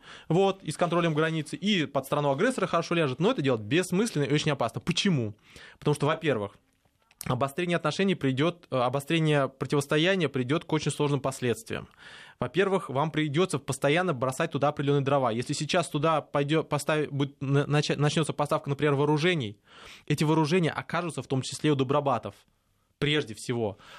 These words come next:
А что вы будете делать с людьми, которые бегают по улицам городов вместе с противотанковыми управляемыми ракетами?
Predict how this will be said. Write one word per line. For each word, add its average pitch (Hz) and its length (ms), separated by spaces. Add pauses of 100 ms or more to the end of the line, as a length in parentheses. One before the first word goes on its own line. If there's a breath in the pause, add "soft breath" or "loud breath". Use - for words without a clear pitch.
А 127 80
что 190 160
вы 185 80
будете 147 240
делать 160 220
с - 40
людьми, 160 200
которые 147 320
бегают 131 340
по 143 60
улицам 143 360
городов 147 380
вместе 147 380
с - 80
противотанковыми 151 920
управляемыми 139 540
ракетами? 139 540